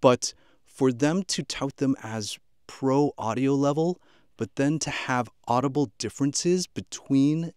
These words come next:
each microphone, uh, it feels, uh, it feels <laughs> a little less than pro.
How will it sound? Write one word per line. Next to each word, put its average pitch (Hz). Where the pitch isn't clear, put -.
each 135
microphone, 165
uh, 135
it -
feels, 170
uh, 110
it 127
feels -
<laughs> -
a 190
little 160
less 143
than 131
pro. 107